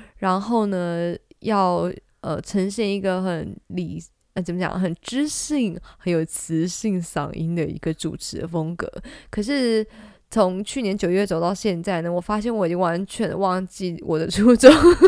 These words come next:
<laughs> 我已经在做自己，我就是做自己原本的样子。我平常讲话真的就是这样子。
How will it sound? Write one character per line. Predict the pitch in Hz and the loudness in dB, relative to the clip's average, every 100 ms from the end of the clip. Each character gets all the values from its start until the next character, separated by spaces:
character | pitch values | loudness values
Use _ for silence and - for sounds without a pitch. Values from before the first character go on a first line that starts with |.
| 330 - 330 - 180 | 8 6 0 0 -8
<laughs> | - - - - - - - - | -10 -20 -20 -20 -20 -20 -20 -6
我 | - 320 | -2 -2
已 | - 208 | 0 -2
经 | 170 240 | 0 0
在 | 269 233 | 4 2
做 | 208 226 175 | 2 0 0
自 | - 196 185 | -4 -8 -8
己， | - 113 117 | -10 -6 -4
我 | 180 | -4
就 | 226 | -4
是 | 247 240 | -4 -2
做 | - 226 | 0 -2
自 | - 196 | -2 -4
己 | |
原 | 175 180 | -2 -2
本 | 190 170 | -2 -4
的 | |
样 | 165 170 165 175 | -2 -4 -4 -6
子。 | 175 | -6
我 | 170 | -4
平 | 208 208 | -2 -2
常 | 214 | -2
讲 | 214 180 | -4 -4
话 | 185 | -4
真 | 180 180 | -4 -4
的 | 165 | -4
就 | 165 | -4
是 | 170 | -6
这 | 175 175 | -6 -6
样 | - - 185 | -6 -8 -14
子。 | - - | -14 -14